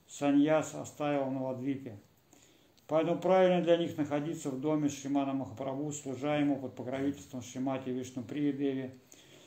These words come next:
жить там, где нет дурного общения или мирских отношений с мужчинами. Жить там, где нет дурного общения или, или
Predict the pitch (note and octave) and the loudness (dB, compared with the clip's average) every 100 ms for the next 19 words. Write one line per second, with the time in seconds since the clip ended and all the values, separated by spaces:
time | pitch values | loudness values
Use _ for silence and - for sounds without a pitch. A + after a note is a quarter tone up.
0 | - _ A#2+ E3+ F3+ F3+ F3 D#3+ D#3 E3+ | -20 _ -2 2 4 6 6 4 2 4
1 | E3+ - D3 D#3 D3+ C#3+ C#3 - D#3+ D#3 | 2 4 2 4 6 4 2 -2 0 4
2 | C#3+ C#3 C#3+ G#2 D#3+ C3+ C3+ C#3 B2+ D3 | 4 6 2 0 -6 -6 -6 -6 -6 -4
3 | C#3+ C3+ C3+ C3+ C3 - D3 B2+ A#2 G#2+ | -2 -2 -2 -6 -6 -4 -4 -2 -6 -12
4 | - _ - - - - - - - - | -18 _ -20 -20 -20 -20 -18 -18 -18 -20
5 | - - - - _ _ _ _ _ _ | -20 -20 -20 -20 _ _ _ _ _ _
6 | _ _ _ _ _ _ _ _ _ _ | _ _ _ _ _ _ _ _ _ _
7 | _ _ _ - - C#3+ C3+ E3 - E3 | _ _ _ -20 -12 -10 -8 -12 -2 0
8 | D#3 C#3+ C3+ D3+ D3 - - - C3+ C3+ | 2 2 2 0 -2 -8 -18 -16 -8 -2
9 | C#3+ D3+ C#3 C3+ C3+ F#3 F3+ D#3+ C#3 C3 | 4 6 6 4 0 -2 0 2 0 -2
10 | - - C#3 C#3+ | -10 -8 -4 -4